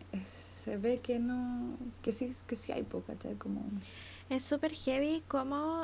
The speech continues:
Speaker 2: em, bueno, aquí en Chile en particular, eh,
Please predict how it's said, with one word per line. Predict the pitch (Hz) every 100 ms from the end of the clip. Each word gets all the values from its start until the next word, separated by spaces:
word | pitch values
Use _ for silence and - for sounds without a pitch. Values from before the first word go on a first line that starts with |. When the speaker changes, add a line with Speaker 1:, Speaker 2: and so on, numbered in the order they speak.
| 311
Speaker 2:
em, | 247 247 240 226 220 226 233 - - - - -
bueno, | - 277 285
aquí | 262 254
en | 254 269
Chile | 277 262
en | 269
particular, | 269 254 262 247 233 233 240 254 254
eh, | 254 247 240 233 226 226 240